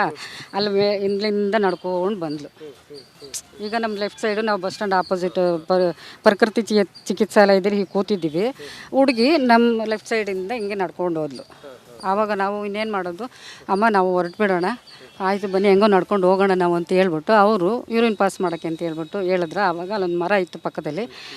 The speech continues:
ಅಲ್ಲೇ ಹೋಗಿ "ಆಯ್ತು ನಡೀರಿ" ಅಂದ್ಬಿಟ್ಟು ಅಲ್ಲಿ ಹೋಗಿ ಅವ್ರು ಕೂತ್ಕೊಂಡ್ರು. ನಾನು ಹೋಗಿ ಅವ್ರ ಪಕ್ಕದಲ್ಲಿ ನಿಂತ್ಕೊಂಡೆ.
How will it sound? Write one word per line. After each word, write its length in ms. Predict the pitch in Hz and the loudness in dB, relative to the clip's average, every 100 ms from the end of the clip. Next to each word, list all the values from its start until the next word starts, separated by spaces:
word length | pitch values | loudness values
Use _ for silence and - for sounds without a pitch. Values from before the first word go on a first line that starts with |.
| - | -4
ಅಲ್ಲೇ 200 | 220 240 | 2 6
ಹೋಗಿ 280 | 240 202 196 | 6 6 4
"ಆಯ್ತು 280 | 208 190 - | 4 2 0
ನಡೀರಿ" 320 | 185 175 180 | 0 0 0
ಅಂದ್ಬಿಟ್ಟು 280 | 185 165 165 | 0 0 -2
ಅಲ್ಲಿ 120 | 185 | 0
ಹೋಗಿ 260 | 175 160 175 | 0 -2 -2
ಅವ್ರು 160 | 175 185 | -2 -4
ಕೂತ್ಕೊಂಡ್ರು. 600 | 208 220 185 151 190 240 - - | -6 -4 -4 -4 -6 -12 -14 -4
ನಾನು 300 | 220 240 254 | 4 4 4
ಹೋಗಿ 120 | 220 214 | 0 -2
ಅವ್ರ 120 | 196 | -4
ಪಕ್ಕದಲ್ಲಿ 340 | 175 175 190 175 | -6 -6 -2 0
ನಿಂತ್ಕೊಂಡೆ. 600 | 185 170 165 135 175 | -2 -4 -6 -4 -6